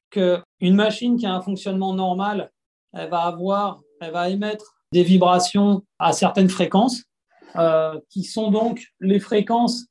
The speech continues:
euh, la borne de fréquence qui est considérée comme un fonctionnement normal d'une machine. Et donc, à partir du moment où les fréquences de ces vibrations,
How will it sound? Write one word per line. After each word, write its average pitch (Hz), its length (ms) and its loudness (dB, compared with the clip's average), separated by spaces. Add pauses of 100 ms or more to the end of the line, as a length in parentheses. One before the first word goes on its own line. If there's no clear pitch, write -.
(300)
euh, 170 200 0
la 175 140 2
borne 226 280 0
de 226 120 -6
fréquence 214 640 -10 (260)
qui 185 100 -8
est 180 40 -8
considérée 196 580 0
comme 180 180 0
un 165 220 -4
fonctionnement 185 540 2
normal 190 500 2
d'une 160 140 -14
machine. 160 500 -4 (420)
Et 185 80 -2
donc, 185 300 2
à - 80 0
partir 208 360 -4
du 202 120 0
moment 220 500 -4 (400)
où 214 380 -6
les 175 120 -2
fréquences 226 720 -4 (120)
de 170 100 -10
ces 180 180 -6
vibrations, 185 680 -4